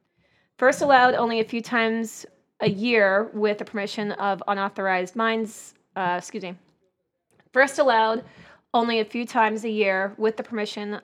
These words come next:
of an authorized mines inspector, but later more frequently and permitted by any mine overseer. A flow of visitors degraded the ossuary to a point where the permission only rule was restored in eighteen thirty, and the catacombs were closed completely from eighteen thirty-three because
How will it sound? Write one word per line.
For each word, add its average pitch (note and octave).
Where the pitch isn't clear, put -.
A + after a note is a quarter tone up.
of F#3+
an G3
authorized G3+
mines G3
inspector, F#3
but A3+
later A#3
more A#3
frequently G#3
and G#3
permitted G3
by F#3+
any F#3
mine F#3
overseer. F#3
A G#3+
flow B3
of B3
visitors A3
degraded G#3
the G#3+
ossuary F#3+
to A3
a G#3
point A#3
where A3
the A3
permission G#3
only G3+
rule F#3+
was F#3+
restored F#3+
in F#3
eighteen F#3+
thirty, F#3+
and G3+
the G3
catacombs G#3
were G3
closed G3
completely G#3+
from A3
eighteen A3
thirty-three G#3+
because G3+